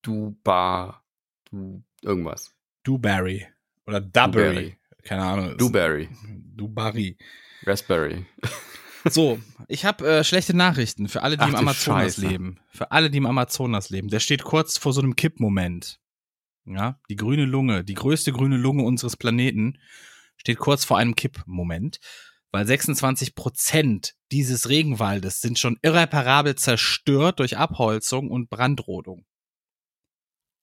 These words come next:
Speaker 1: Tja.
Speaker 2: Und das,
Speaker 1: Mach mal
Speaker 2: der
Speaker 1: da.
Speaker 2: macht halt, dieser Regenwald sorgt halt irgendwie dafür, so Wolken, die irgendwie von oben angedüst kommen, dass der die irgendwie aufnimmt und f-, neu verdunstet und weiterschickt in so kahlere Regionen, so unten nach Chile und wo das da alles da unten ist.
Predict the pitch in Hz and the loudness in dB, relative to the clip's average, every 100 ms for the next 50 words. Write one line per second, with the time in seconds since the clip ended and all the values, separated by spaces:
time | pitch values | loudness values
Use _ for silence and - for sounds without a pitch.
0 | _ _ _ _ _ _ _ - 98 85 | _ _ _ _ _ _ _ -6 -6 -6
1 | _ _ _ _ _ _ - 143 139 151 | _ _ _ _ _ _ -6 -2 2 2
2 | 135 120 135 143 185 - 156 156 - 165 | 4 4 4 4 2 2 2 2 0 -2
3 | 160 151 135 214 151 101 107 139 117 123 | 2 2 2 2 2 2 0 0 0 2
4 | 185 165 135 135 127 - 131 117 110 143 | 2 2 -2 0 0 0 -2 0 2 2
5 | 143 120 117 120 120 123 147 143 175 143 | 2 2 2 0 0 0 0 2 2 2
6 | 110 113 - - 113 139 127 - 120 123 | 0 -2 -2 0 0 2 0 0 -2 0
7 | 92 117 117 87 160 - 185 190 185 139 | 0 2 2 2 2 2 2 2 2 0
8 | 131 - - 120 135 175 180 147 170 175 | -2 -4 -4 0 2 4 2 2 2 2
9 | 165 131 120 139 180 127 - 143 - 127 | 2 2 4 4 4 2 0 -2 -2 -2
10 | 120 117 - 151 160 131 113 107 104 107 | 0 -2 0 4 4 2 -2 -6 -4 0
11 | 104 123 120 117 139 123 107 - 156 156 | 0 2 0 0 0 0 -2 -4 -2 0
12 | 110 107 107 101 85 104 90 90 87 101 | 0 0 -2 -2 -4 -6 -6 -8 -6 -6
13 | - | -6